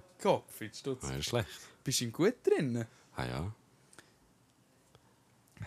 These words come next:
Speaker 1: Du kennst ja das Schweizer, äh, Gesetzessystem.
Speaker 2: Ja.
Speaker 1: Richtig.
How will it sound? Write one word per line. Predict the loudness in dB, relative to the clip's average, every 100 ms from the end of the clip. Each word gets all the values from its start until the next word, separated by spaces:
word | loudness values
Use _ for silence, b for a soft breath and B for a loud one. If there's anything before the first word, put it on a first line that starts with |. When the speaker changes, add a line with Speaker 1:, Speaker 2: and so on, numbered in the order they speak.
| B B B -8
Speaker 1:
Du |
kennst | 2 2 2
ja |
das | 0
Schweizer, | -2 -2 -2
äh, | -2 -4 -8 -16 -20 -20 B B B B -10
Gesetzessystem. | 2 4 4 2 2 2 2 0 0 -4 B B B B
Speaker 2:
Ja. | 0 0 0 -4 -8
Speaker 1:
Richtig. | -8 -6 -8